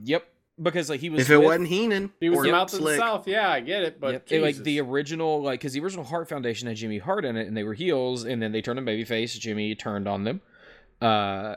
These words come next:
Speaker 1: and they stuck
Speaker 2: Jimmy
Speaker 1: him
Speaker 2: turns
Speaker 1: with a
Speaker 2: on everybody.
Speaker 1: True. They
Speaker 2: Except
Speaker 1: stuck him with
Speaker 2: Hogan.
Speaker 1: another, 'cause this was, like, the day of the managers, man. Like, everybody,
Speaker 2: Yeah.
Speaker 1: if you were, well, if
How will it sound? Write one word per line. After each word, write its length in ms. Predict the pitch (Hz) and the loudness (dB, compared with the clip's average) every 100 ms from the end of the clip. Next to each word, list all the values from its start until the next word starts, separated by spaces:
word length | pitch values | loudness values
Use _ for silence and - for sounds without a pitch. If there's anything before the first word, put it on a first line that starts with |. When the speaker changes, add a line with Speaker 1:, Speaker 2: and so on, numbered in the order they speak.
| - | -6
Speaker 1:
and 440 | 110 107 107 107 | -2 -2 -2 -4
they 180 | 101 107 | -4 -2
stuck 180 | - 165 | 2 2
Speaker 2:
Jimmy 120 | 156 | 2
Speaker 1:
him 40 | |
Speaker 2:
turns 180 | 113 147 | 2 0
Speaker 1:
with 80 | 131 | 0
a 20 | |
Speaker 2:
on 100 | 120 | -4
everybody. 640 | 120 120 113 110 107 113 120 - - | -4 -4 -4 -4 -6 -6 -10 -12 -6
Speaker 1:
True. 300 | - 113 107 _ - | 0 2 0 _ -14
They 40 | |
Speaker 2:
Except 220 | - 113 | -4 -2
Speaker 1:
stuck 140 | - 120 | 2 0
him 60 | |
with 80 | 107 | 0
Speaker 2:
Hogan. 140 | 139 143 | 0 -2
Speaker 1:
another, 140 | 143 | -2
'cause 160 | 147 113 | -2 0
this 180 | 139 | -2
was, 140 | 180 170 | -2 -6
like, 140 | 185 | -6
the 100 | 190 | -4
day 280 | 135 120 123 | -4 0 0
of 60 | 165 | -2
the 60 | |
managers, 560 | 151 151 254 202 117 104 | -4 -4 -6 -6 -8 -8
man. 300 | 113 127 208 | -6 -6 -4
Like, 380 | 170 120 104 - | -4 -4 -6 -4
everybody, 520 | 131 143 190 190 185 | -4 0 -2 -2 0
Speaker 2:
Yeah. 160 | 180 135 | 2 4
Speaker 1:
if 100 | 143 | 2
you 140 | 185 | 0
were, 120 | 233 175 | 0 0
well, 140 | 180 | 0
if 100 | 190 | 0